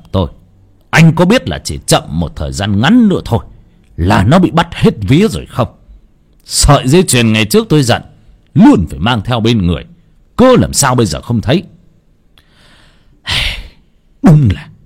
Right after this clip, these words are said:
bế nó vào nhà nhanh lên, hiện tại có vòng đang bám vào người thằng bé kia kìa, còn chưa biết là tà hay là thiện, chỉ mong là còn kịp đấy. Giọng của thầy gắt gỏng,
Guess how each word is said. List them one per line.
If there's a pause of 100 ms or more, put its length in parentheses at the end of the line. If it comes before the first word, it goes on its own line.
(200)
bế
nó
vào
nhà
nhanh
lên, (480)
hiện
tại
có
vòng
đang
bám
vào
người
thằng
bé
kia
kìa, (480)
còn
chưa
biết
là
tà
hay
là
thiện, (600)
chỉ
mong
là
còn
kịp
đấy. (1500)
Giọng
của
thầy
gắt
gỏng,